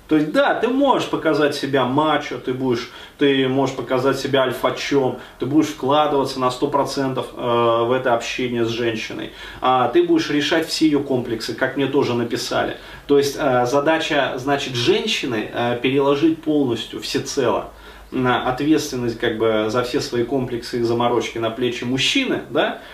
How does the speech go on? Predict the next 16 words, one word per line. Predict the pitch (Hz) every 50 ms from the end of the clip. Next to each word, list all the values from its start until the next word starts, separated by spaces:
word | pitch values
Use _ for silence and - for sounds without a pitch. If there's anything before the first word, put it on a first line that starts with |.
| - - -
то | - 139
есть | 135 135 -
это | 123 - -
подсказывают | 131 143 143 139 - - 165 165 151 135 135 135 131 131
ей | 127 131 131 127 123
ее | 123 123 127 139
самковые | 135 - - 151 139 135 131 - 131 120 127 127
инстинкты. | 127 123 - - - 139 120 107 110 - - - - - - - - - - -
А | - 127 131
вот, | 143 147 127 - -
а | 131 135 147 143 139 135 131 123
задача | 135 139 147 156 151 151 - 151
мужчины, | 147 147 139 - - 240 226 202 170
как | 147 143 127 120
бы, | 117 135 139
решить | 151 156 - - - 196 170 - - - -